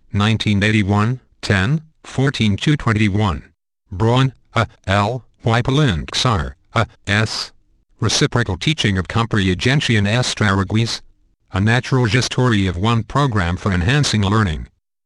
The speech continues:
Pagina thirty-two. Technical Report three hundred and thirty-four,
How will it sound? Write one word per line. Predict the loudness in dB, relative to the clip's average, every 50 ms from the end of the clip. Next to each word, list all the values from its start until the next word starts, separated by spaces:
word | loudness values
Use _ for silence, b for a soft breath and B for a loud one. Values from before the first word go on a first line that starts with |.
| _ _ _ _ _ _ _
Pagina | -2 -2 0 0 0 2 2 2 2
thirty-two. | 2 2 2 2 0 -2 -2 -4 -4 -4 -6 -8 -12 -16 _ _ _ _ _ _ _ _ _ _ _ _ _ _ _ _ _ _
Technical | -4 -4 -2 -2 -2 -2 -2 -2
Report | -2 -2 -4 -4 -2 -2 -4 -4 -4
three | -4 -2 0 2 2
hundred | 2 2 2 2 2 0 0
and | -2 0
thirty-four, | 0 0 2 2 0 -2 -2 -2 0 0 0 0 0 -2 -2 -4